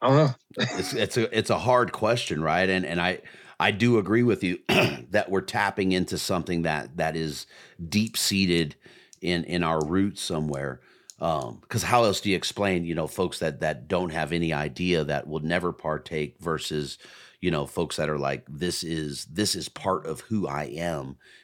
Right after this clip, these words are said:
Speaker 2: I must go
Speaker 1: Mm-hmm.
Speaker 2: do this." <coughs> But I'm always curious, man. I'm, I'm, I don't know if I'll ever,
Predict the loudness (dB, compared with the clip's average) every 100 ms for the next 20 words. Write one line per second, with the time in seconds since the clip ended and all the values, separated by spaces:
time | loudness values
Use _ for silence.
0 | -4 0 2 2 0 -2 2 2 2 0
1 | -4 -8 -16 -20 -20 -20 -20 -20 _ _
2 | -2 2 4 4 4 4 6 6 6 6
3 | 2 0 4 4 4 2 2 0 0 -2
4 | -4 _ -20 -20 _ -8 0 2 2 0
5 | 0 0 0 -2 -4